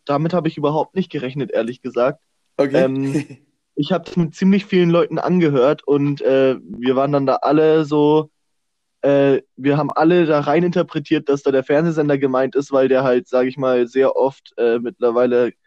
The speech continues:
Speaker 1: gerade die, äh, Newcomer ein bisschen verarscht hat.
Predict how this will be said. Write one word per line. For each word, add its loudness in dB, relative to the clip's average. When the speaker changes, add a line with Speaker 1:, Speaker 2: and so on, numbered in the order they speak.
Speaker 1:
gerade -2
die, 2
äh, 2
Newcomer -2
ein -6
bisschen -8
verarscht -4
hat. -4